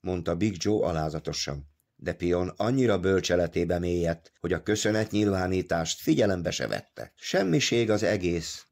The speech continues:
csak a levonható tanúság ér valamit. Fölmásztak az öbölből, és a gázművek ezüstös tartályai mellett haladtak el. Big Joe boldog volt, hogy Pion mellett lehet. "Ime valaki, aki gondot visel a barátjára",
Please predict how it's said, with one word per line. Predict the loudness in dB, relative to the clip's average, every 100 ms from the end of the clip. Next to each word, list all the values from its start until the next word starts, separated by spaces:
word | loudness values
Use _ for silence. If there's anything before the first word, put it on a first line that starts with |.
| -2
csak | -2 2
a |
levonható | 2 2 2 0 0 0
tanúság | 0 0 2 0 0 -2 0
ér | 0 0
valamit. | 0 0 -2 -4 -8 -20 _ _ _ _ _ _ _ _ _
Fölmásztak | 0 2 2 -2 -4 -4
az | -4
öbölből, | 0 0 2 2 2 2 2 -2 _ _ _
és | -8 -4
a | -2
gázművek | -2 -2 -2 0 0 0 0
ezüstös | 0 0 0 -2 -2
tartályai | -2 -2 0 0 2 0
mellett | -2 -4 -4 -4
haladtak | -4 -4 -6 -8 -6
el. | -6 -6 -10 _ _
Big | -4 -2 0
Joe | 0 0
boldog | 2 2 2 0
volt, | 2 -2 -2
hogy | -6 -8
Pion | 0 2 2
mellett | 0 -2 -2 -4
lehet. | -6 -8 -12 -16 _ _ _ _ _ -2
"Ime | 2 2 2 0
valaki, | 0 0 -2 -6 -8 -8
aki | -8 -4
gondot | 0 0 0 -2
visel | -2 0 0
a | 0
barátjára", | 0 -2 -4 -4 -4 -2 -6 -10